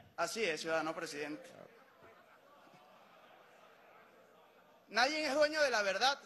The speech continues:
Nadie tiene el termómetro de la verdad.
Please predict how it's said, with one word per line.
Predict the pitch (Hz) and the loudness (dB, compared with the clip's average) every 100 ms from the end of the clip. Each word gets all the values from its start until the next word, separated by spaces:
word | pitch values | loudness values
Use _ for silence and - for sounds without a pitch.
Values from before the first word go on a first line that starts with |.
| - - - - | -20 -20 -20 -12
Nadie | 196 214 262 | -2 0 0
tiene | 262 262 | -2 -4
el | 254 | 0
termómetro | 226 208 262 277 233 208 170 - - - - - _ _ _ _ _ _ | 0 2 2 2 -2 -6 -8 -8 -16 -20 -20 -20 _ _ _ _ _ _
de | 185 | 2
la | 196 | 4
verdad. | 196 180 202 | 4 2 2